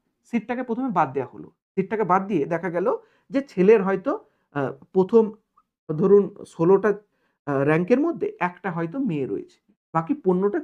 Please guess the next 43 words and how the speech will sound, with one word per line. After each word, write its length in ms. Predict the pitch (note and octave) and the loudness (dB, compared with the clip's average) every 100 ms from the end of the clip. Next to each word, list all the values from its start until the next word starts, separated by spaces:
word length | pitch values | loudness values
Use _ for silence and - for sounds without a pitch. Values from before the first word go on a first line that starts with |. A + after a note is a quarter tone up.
| - | -4
ছেলেই 300 | A#3+ C#4 F#3+ | 2 4 4
রয়েছে। 300 | A#2+ D#2+ _ _ _ _ - | 2 -6 _ _ _ _ -2
তাহলে 180 | A3+ | -2
ষোলো 360 | A#3+ - F#3+ A#3+ | -2 0 2 4
পর্যন্ত 380 | C4 G#3+ A#3+ A#3 | 2 0 0 0
যে 220 | E3+ A3+ | 2 2
মার্কস 360 | F#3 F3 - - | 2 -2 -4 -2
পর্যন্ত 420 | C4 A3+ G3+ E3+ G3+ D4+ _ _ | 2 4 2 2 0 0 _ _
এই 180 | F3 F#3+ | 2 2
স্কুলে 240 | - A3+ | 0 0
ভর্তির 380 | D#3 F3 - G3+ | 0 -4 -6 -6
জন্য 200 | A3 A3 | -2 0
লাস্ট 360 | D3+ F#3 A#3+ - _ _ _ _ | 4 4 2 -6 _ _ _ _
এন্ট্রি 320 | G#3+ D4 D4 C#4 | 6 6 4 2
পেল 240 | G#3+ F#3 | 4 4
যে 120 | F3+ | 2
ছেলেটা 300 | F3+ E3 E3 | 2 -2 -2
যত 220 | E3 E3 G3 | -2 -4 -4
মার্কস 320 | C#3+ C#3 D#3 | -6 -8 -8
নিয়ে, 180 | F3 D4 - _ _ | -6 -6 -10 _ _
সেটাকে 280 | G3 A#3+ | 0 2
বলবো 240 | A3 A#3 A3+ | 2 2 2
কাট 240 | D3+ C3 | -2 -8
অফ। 80 | - _ | -14 _
তাহলে 180 | G3 A3 | -4 -4
এই 240 | - A3 B3 - | 0 0 0 -8
স্কুলে 260 | _ A#3 C4 | _ -2 0
ভর্তির 340 | G3 A#3+ C4 | 0 -2 -2
জন্য 380 | F#3+ F#3 F#3+ D4 - _ | 2 2 2 -2 -8 _
কাট 200 | - E3+ | -2 0
অফ 60 | A3+ A3+ | 0 -4
কত 140 | A3+ | -2
হয়ে 200 | G3 G#3 | 4 4
গেল? 160 | G#3+ B3+ E4+ _ | 4 0 -6 _
কাট 220 | D3+ D3+ | -4 0
অফ 80 | D#3+ | -2
মার্কস 320 | D#3+ F#3 G3+ A#3 | -2 -4 -4 0
হয়ে 120 | G#3 | 2
গেল 280 | D3+ F#3 F4 _ _ | 2 -2 -6 _ _
এইটটি। 380 | A#2+ E2 - A#2+ | -10 -10 -14 -12
কত 180 | E3 E3 | -8 -4
হয়ে 140 | F3 | -2
গেল? 140 | E3+ | 0